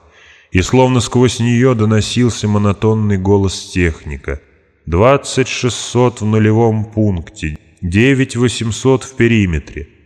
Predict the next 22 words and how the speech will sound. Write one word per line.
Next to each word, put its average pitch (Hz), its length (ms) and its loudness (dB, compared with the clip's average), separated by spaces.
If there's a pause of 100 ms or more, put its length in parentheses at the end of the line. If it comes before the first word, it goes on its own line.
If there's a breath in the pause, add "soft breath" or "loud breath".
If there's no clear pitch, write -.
(140)
один 113 440 0
четыре 131 460 0
двадцать 120 460 -2
два 113 240 2
в - 300 -12
поле». 71 440 0 (1300)
«Тысяча - 500 -4
четыреста 80 840 -8
двадцать 73 540 -8
два 82 240 -2
рентгена 78 500 -6
в - 140 -20 (120)
поле. 78 380 -12 (760)
Это 80 220 0
означает, 85 520 0
что - 240 -4
излучение 82 680 -2
пробило 80 520 -2
силовой 82 480 -4
барьер», — 87 540 -6
сообразил 71 600 -4
Роган. 69 400 -8